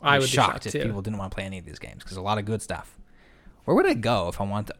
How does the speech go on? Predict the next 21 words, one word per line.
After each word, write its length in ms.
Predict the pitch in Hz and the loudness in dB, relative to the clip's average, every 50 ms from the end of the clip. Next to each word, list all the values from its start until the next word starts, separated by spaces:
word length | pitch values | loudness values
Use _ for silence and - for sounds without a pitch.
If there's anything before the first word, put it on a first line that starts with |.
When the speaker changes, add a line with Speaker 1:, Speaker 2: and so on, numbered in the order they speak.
| _ | _
Speaker 1:
only 320 | - 147 160 170 165 156 143 | 0 0 2 2 2 2 2
play 200 | - 147 139 131 | 4 4 4 4
something 300 | - 139 123 131 123 117 | 4 2 2 2 0 0
on 300 | 110 113 113 113 110 107 | 2 0 0 0 0 0
the 100 | 104 104 | -2 -2
Switch? 460 | - - - - - - - - - - - - - - - - - | -2 -2 -4 -4 -6 -10 -14 -14 -14 -14 -12 -10 -10 -10 -10 -8 -6
Speaker 2:
Uh, 60 | 180 | -4
you 200 | 175 170 202 240 | -4 -2 -2 -4
would 140 | 254 - - | -4 -6 0
go 160 | - 196 175 | 2 2 2
to 120 | 135 - | 2 0
the 120 | 160 165 151 | 0 -2 0
weekly 340 | 156 185 180 - - 180 175 | 2 0 -2 -2 -2 -2 0
Nintendo 380 | 165 160 151 - 185 175 160 139 | 0 0 0 0 0 0 0 0
Switch 280 | - - 220 - - | 2 0 0 0 0
picks. 580 | - - - - - - - - - - - - - _ - - - - - _ - | -4 -6 -6 -8 -10 -8 -8 -6 -8 -8 -10 -14 -18 _ -20 -20 -20 -20 -20 _ -2
And 140 | 165 160 160 | 0 4 6
this 180 | 185 190 - - | 6 4 6 4
week 160 | 170 147 - - | 2 2 2 -2
I 80 | 151 | -4
have 180 | 160 156 170 - | -4 -4 -4 -6